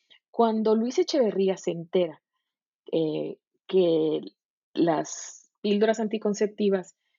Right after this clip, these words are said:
que se estaban consumiendo en México, que el ingrediente principal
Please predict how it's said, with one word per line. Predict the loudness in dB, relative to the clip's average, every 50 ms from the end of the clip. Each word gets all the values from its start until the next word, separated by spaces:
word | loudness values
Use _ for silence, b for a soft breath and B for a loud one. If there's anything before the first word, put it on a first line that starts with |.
| _ _
que | -12 -10
se | -6 -6
estaban | -6 -2 0 2 2 2
consumiendo | 2 2 0 0 0 0 0 2 2 2 2
en | 2 2
México, | 0 -2 -4 -10 -14 -14 -16 -20 _ _ _ _ _ _
que | 2 2
el | 4 4
ingrediente | 2 0 0 2 2 2 2 2 2 2 2 2 2 2 0 -2
principal | -2 0 0 0 0 0 -2 -6 -4 0 0 0 0 -2 -6